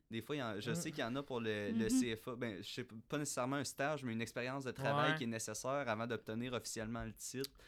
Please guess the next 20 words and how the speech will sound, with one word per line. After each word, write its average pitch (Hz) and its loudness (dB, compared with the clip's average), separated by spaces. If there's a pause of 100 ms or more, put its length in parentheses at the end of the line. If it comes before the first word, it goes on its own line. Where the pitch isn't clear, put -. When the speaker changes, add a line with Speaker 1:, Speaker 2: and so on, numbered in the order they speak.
(160)
Speaker 1:
Puis - -10
C 123 0
P 123 0
A, 135 4
il 139 2
y 123 2
a 113 2
des 107 -2
stages 120 -2
vraiment, 107 -2
là, 117 -4
obligatoires. 104 -8 (200)
Speaker 2:
Euh, 76 -14 (540)
ce - -10
qui 143 0
est 135 0
difficile, 156 -4
je 120 -6 (120)
dirais, 123 2
euh, 104 -6